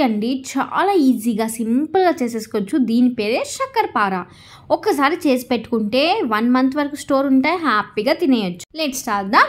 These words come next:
video. ముందుగా ఒక మిక్సీ జార్ తీసుకొని అందులో ఒక వన్ కప్ వరకు షుగర్ని యాడ్ చేసేసుకోండి. నెక్స్ట్ ఇందులో ఇలాచీ అండి, ఆల్కల్ని ఒక సెవెన్ to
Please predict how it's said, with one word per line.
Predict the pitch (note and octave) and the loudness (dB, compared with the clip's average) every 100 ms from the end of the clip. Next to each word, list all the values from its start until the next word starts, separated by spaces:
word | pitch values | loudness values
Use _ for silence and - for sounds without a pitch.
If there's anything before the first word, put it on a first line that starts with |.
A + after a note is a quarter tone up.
| G4 | 4
video. | A#3+ G#3+ G3+ | 2 0 0
ముందుగా | D#4+ B4 C4+ B3+ A3 | 0 2 2 2 2
ఒక | A3+ G#3 | -2 -4
మిక్సీ | G#3 F#4 D#4+ | -2 0 4
జార్ | A#3+ G#3 | 2 0
తీసుకొని | G#3 - G#3+ C4+ D5 - - - A#3 | -6 -4 0 0 0 -6 -16 -2 2
అందులో | A#3+ C#4 A#4+ - | 4 4 4 2
ఒక | A#4 D4 | 2 2
వన్ | B3+ B3+ | 4 4
కప్ | C4 C4 B3+ | 0 0 -2
వరకు | A3 F#4 G4 | 0 -4 -2
షుగర్ని | A#3 G#3+ A3+ C#4+ | -2 0 2 2
యాడ్ | G3 F#3 | 0 -2
చేసేసుకోండి. | G3 F#3+ - G3 G3 E4 - - - A#3 | -6 -6 -4 -2 -2 -2 -6 -16 -4 0
నెక్స్ట్ | A4 - - _ A#3 | 0 -2 -12 _ 2
ఇందులో | A#3+ B3 D#4+ B4+ - - - A3+ | 4 6 6 4 -2 -20 -8 0
ఇలాచీ | B3 C4+ C#4 B3+ | 2 2 2 0
అండి, | A3 D#4 - A#3 | 0 -2 0 0
ఆల్కల్ని | C4+ C4 A3+ B3+ C4 A3+ | 0 0 2 0 0 -4
ఒక | C4 | -2
సెవెన్ | C4 A3+ B3 | 0 2 2
to | C#4+ | 0